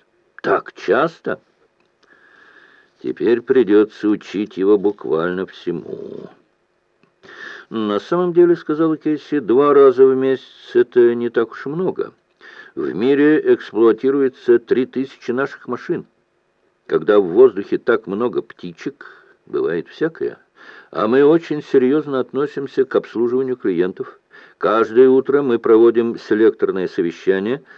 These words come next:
с сервисными представителями во всём мире. Они сообщают нам о всех задержках рейсов,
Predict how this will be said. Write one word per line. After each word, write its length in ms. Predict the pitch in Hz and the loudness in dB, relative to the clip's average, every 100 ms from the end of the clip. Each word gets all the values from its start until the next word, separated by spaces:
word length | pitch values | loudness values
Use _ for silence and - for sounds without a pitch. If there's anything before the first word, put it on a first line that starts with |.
| _ | _
с 260 | - - | -20 -4
сервисными 680 | 123 120 117 123 - 135 139 | 2 4 4 2 -2 -4 -4
представителями 840 | 135 123 - - 95 92 104 110 120 | -4 -4 -4 0 0 0 -4 -4 0
во 140 | 113 | 0
всём 300 | - 110 131 | 0 -6 -4
мире. 220 | 98 104 - _ _ _ _ | -4 -4 -6 _ _ _ _
Они 280 | 85 110 151 | -4 0 0
сообщают 560 | 165 117 - 107 104 90 | 2 0 2 2 2 2
нам 300 | 107 101 87 | -4 -4 -6
о 140 | 117 110 | -4 -4
всех 400 | - 143 120 - | -2 2 2 2
задержках 1000 | 95 78 101 87 - - 80 73 - - | -2 2 2 2 -2 -6 -4 -4 -10 -8
рейсов, 800 | 104 90 80 73 - 113 - - | -4 0 0 -2 -4 -6 -6 -14